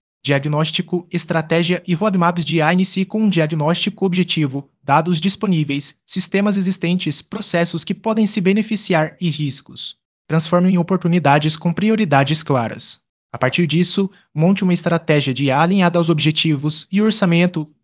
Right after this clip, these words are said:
definindo quais problemas resolver primeiro e quais métricas acompanhar. O roadmap de I A é o mapa para os próximos meses,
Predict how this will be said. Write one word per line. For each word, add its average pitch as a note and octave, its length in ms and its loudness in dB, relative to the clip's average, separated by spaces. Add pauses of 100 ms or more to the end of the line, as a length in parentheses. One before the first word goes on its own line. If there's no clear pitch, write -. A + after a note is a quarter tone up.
definindo F#3 480 2
quais F3+ 280 2
problemas G3 520 0
resolver E3 480 2
primeiro D#3 520 0
e D3 80 -4
quais F3 320 2
métricas D#3 540 0
acompanhar. D#3 800 0 (320)
O B2 60 -12
roadmap F3 460 2
de F3 120 0
I D#3 40 4
A D3+ 100 2
é E3 60 2
o E3+ 60 0
mapa E3 300 0
para C3+ 180 -4
os C#3 100 -4
próximos F#3 520 0
meses, E3 480 -2